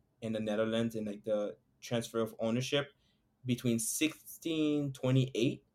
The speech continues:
to nineteen seventy-three. And when it comes to, like, that's, like, a three hundred years.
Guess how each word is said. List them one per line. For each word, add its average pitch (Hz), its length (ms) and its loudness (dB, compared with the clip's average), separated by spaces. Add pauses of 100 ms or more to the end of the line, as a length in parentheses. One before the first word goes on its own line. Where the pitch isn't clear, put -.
(420)
to 120 600 4 (720)
nineteen 127 500 4
seventy-three. 110 840 2 (680)
And 117 380 4
when 131 120 4
it 147 160 4
comes 147 320 2
to, 135 200 6
like, 113 240 6
that's, 127 180 0
like, 127 120 2
a - 20 -4
three 123 220 2
hundred 113 300 2
years. 120 380 2